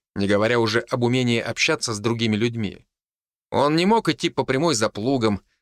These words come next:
опасался короноголовых и летучих пастей, а также увиливал от любых видов физической работы, постоянно жалуясь,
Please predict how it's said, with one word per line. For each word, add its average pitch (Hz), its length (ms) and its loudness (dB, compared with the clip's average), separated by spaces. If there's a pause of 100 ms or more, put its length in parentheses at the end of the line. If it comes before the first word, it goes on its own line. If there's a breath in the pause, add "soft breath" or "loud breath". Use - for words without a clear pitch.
(100)
опасался 156 640 0
короноголовых 135 920 0
и 117 100 0
летучих 110 540 -2
пастей, 107 580 -2 (220)
а 110 140 -2
также 175 380 2
увиливал 175 560 2
от 151 220 -4
любых 165 340 0
видов 156 300 0
физической 160 560 -2
работы, 151 500 0 (240 loud breath)
постоянно 110 500 0
жалуясь, 131 680 0